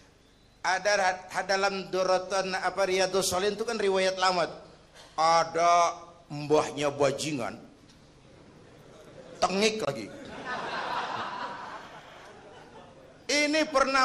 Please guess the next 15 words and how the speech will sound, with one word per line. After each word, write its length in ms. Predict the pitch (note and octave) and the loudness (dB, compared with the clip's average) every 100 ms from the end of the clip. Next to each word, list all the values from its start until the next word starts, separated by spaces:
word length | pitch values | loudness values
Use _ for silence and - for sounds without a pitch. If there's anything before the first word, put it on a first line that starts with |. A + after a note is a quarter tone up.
| B3 | 4
membunuh 720 | A#3+ G3+ - C#4+ D4 E4+ C#4+ | 2 2 2 2 2 2 4
sembilan 640 | - B3+ B3+ B3+ B3+ A#3+ | 2 0 2 4 4 2
puluh 240 | D4 D#4 D4+ | 0 2 4
sembilan 640 | C4 A3 G3 D4+ D4+ C#4+ | 4 2 0 2 0 2
manusia. 640 | C4+ C#4 D4+ - G#3+ A#2 - - | 0 -2 -2 -2 -2 -4 -8 -2
Sembilan 560 | - F#4+ G4+ G4+ F#4+ F#4 | -2 0 0 2 0 0
puluh 220 | G4 F#4 | 0 2
sembilan 580 | E4 F#4 E4+ E4 D#4+ C#4 | 2 2 4 4 4 2
orang 400 | F4 D#4 D4 G#3 | 4 4 0 -2
dibunuh. 560 | B3+ - F#3+ G3+ C4 - - - - - - _ _ _ | -2 0 2 2 2 0 -8 -16 -20 -20 -20 _ _ _
Bayangin. 560 | F3 D3+ D#3+ G#3 E3+ - - - - - - - - | 2 4 4 2 -2 -6 -14 -20 -20 -20 -20 -20 -10
Satu 320 | - - D#4+ | -2 0 2
hari 320 | C#4 A#3+ D#4+ | 4 4 4
datang 400 | D#4+ D#4+ - C#4+ | 4 4 4 0
hidayah. 560 | A3 B3 B3 G3+ D#3 | -2 2 4 4 2